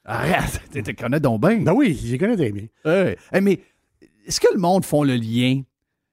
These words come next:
Speaker 1: que les gens qui gèrent les ponts, la sécurité, puis les gens qui gèrent la patente des passeports,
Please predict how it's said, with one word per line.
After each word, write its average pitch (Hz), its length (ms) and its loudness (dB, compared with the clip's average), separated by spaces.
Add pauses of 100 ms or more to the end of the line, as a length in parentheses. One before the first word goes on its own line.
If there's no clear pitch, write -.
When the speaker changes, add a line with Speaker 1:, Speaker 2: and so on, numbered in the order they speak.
(380)
Speaker 1:
que 143 260 2
les 131 220 2
gens 147 280 2
qui 117 220 -4
gèrent 139 580 0
les 113 220 -6
ponts, 131 420 0 (1000)
la 104 120 -8
sécurité, 120 640 0
puis - 140 -12
les 107 160 -6
gens 135 180 0
qui 117 160 -8
gèrent 123 600 0
la 92 120 -12
patente 131 400 0
des 104 120 -2
passeports, 104 680 -2